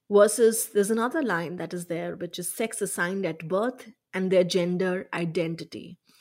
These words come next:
So how do we sort of make this more of a, of an awareness in people that the sexuality of a person can get evolved over time, and it's not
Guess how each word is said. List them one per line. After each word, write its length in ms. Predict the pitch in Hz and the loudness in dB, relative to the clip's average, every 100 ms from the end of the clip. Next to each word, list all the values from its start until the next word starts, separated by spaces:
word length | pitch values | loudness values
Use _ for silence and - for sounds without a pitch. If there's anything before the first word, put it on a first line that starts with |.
| - - - - _ _ | -20 -20 -20 -20 _ _
So 520 | - 359 381 - - _ _ _ _ _ _ _ _ - | -2 2 4 2 -6 _ _ _ _ _ _ _ _ -4
how 360 | - 277 392 | -2 0 2
do 140 | 359 320 | 2 4
we 140 | 302 | 4
sort 240 | 294 277 | 2 0
of 300 | 262 269 - - _ _ - | 0 0 -4 -14 _ _ 0
make 360 | 226 247 233 | 4 4 6
this 280 | 254 240 - | 6 6 4
more 560 | 233 214 233 220 185 160 | 2 8 8 8 6 2
of 300 | 180 185 - | -4 -6 -8
a, 300 | - 175 170 - _ _ - - _ _ _ _ | -2 0 -2 -6 _ _ -20 -20 _ _ _ _
of 180 | - 208 | -4 -2
an 100 | 208 | 4
awareness 720 | 202 180 202 196 196 185 170 | 4 6 6 6 4 0 -2
in 120 | 175 | -6
people 520 | 170 240 262 214 170 165 - - _ _ - | 0 2 2 0 0 -2 -8 -20 _ _ -10
that 500 | 185 214 202 208 - - _ | 0 2 2 0 -8 -20 _
the 100 | 214 | -8
sexuality 760 | 226 240 233 - 302 330 381 381 | -6 -6 -4 -4 -2 -2 -4 -6
of 160 | 311 254 | -6 -6
a 40 | |
person 440 | 247 202 196 208 | -6 -6 -6 -8
can 280 | 214 226 214 - _ _ _ _ | -8 -10 -10 -14 _ _ _ _
get 260 | 202 220 - - | -4 -2 -2 0
evolved 540 | 240 202 240 254 269 | 0 6 6 8 8
over 220 | 202 180 | 6 6
time, 360 | 180 185 165 165 - - - | 2 0 -2 -6 -12 -20 -2
and 120 | 208 | 4
it's 180 | 233 285 | 4 6
not 460 | 254 254 269 330 | 4 6 4 0